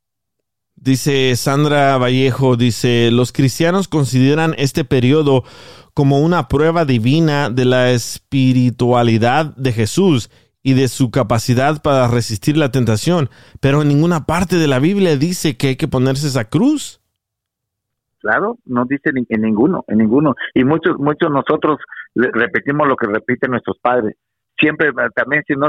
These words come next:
Speaker 2: se te ha dado cuenta, siempre nos mencionan, y eso viene por generación también, que siempre sacan, ellos dicen que en la Biblia dice, "Ay, eh, como dice Dios, ayúdame que yo te ayudaré".
Speaker 1: No
Speaker 2: Eso
Speaker 1: dice
Speaker 2: es
Speaker 1: eso.
Speaker 2: mentira, no hay ningún versículo,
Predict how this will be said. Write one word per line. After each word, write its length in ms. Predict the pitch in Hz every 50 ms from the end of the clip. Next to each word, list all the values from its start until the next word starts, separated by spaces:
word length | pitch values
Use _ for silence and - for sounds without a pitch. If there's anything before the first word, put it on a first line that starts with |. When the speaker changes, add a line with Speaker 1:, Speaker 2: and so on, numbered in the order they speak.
| - -
Speaker 2:
se 80 | 156
te 140 | - - 135
ha 80 | 139 143
dado 240 | 143 147 139 139
cuenta, 280 | - - 139 139 - 139 -
siempre 260 | - 135 135 - 143
nos 160 | 127 120 117 113
mencionan, 480 | 110 110 107 - 131 135 143 143 139 -
y 160 | - 110 110 120
eso 160 | - - 131
viene 200 | - 117 127 - -
por 120 | - - -
generación 480 | 110 101 98 95 95 - - 117 117 -
también, 280 | - 101 104 110 117 110 - _ - - - - _ _
que 220 | - 139 131 127 -
siempre 380 | - 165 175 185 180 190 160 -
sacan, 320 | - 151 160 - 156 143 139
ellos 180 | 147 151 147 139
dicen 260 | 143 135 151 139 120
que 180 | - 113 107 - - _ _ -
en 140 | 117 120
la 100 | 120 117
Biblia 340 | 113 143 156 160 156 151 143 139
dice, 340 | 147 143 - - 135 113 - _ _ _ _ _
"Ay, 220 | - 127 135 131 139 - - -
eh, 200 | 131 127 127 123 -
como 200 | 131 131 127 135
dice 240 | 151 180 - 175 151
Dios, 180 | 139 156 160 151 - 156
ayúdame 580 | 139 135 139 135 170 190 202 196 196 185 185 170
que 200 | - 143 127 123 127
yo 120 | 143 151
te 120 | - 160 151
ayudaré". 380 | 139 127 113 107 104 107 120
Speaker 1:
No 160 | 117 120 127
Speaker 2:
Eso 80 | 127 135
Speaker 1:
dice 120 | 147 143 147 135
Speaker 2:
es 60 | 120 117
Speaker 1:
eso. 80 | 117 110
Speaker 2:
mentira, 200 | 117 143 139 123
no 80 | 123 135
hay 60 | 139
ningún 140 | 135 139 139
versículo, 420 | 139 127 - 151 143 147 139